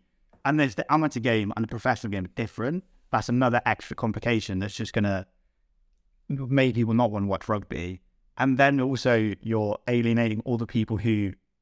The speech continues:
actually love rugby and watch rugby and play rugby with the new laws. So I just think it's like,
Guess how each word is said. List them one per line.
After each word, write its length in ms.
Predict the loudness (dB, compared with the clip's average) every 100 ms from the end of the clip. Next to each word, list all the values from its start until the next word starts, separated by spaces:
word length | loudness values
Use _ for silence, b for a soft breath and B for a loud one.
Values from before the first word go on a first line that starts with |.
| _ _ -4
actually 320 | -4 -2 0
love 200 | 2 2
rugby 260 | 0 0 -2
and 120 | -2
watch 200 | -2 0
rugby 520 | -2 0 -2 -2 -6 _ _ _ _ -6
and 120 | -2
play 200 | 2 2
rugby 480 | 2 0 -2 -2 -2
with 140 | -4
the 80 | -2
new 200 | -2 0
laws. 300 | 0 -2 -4
So 280 | -8 0 2
I 100 | 2
just 120 | 0
think 180 | -2 -4
it's 180 | -6 -2
like, 260 | 0 0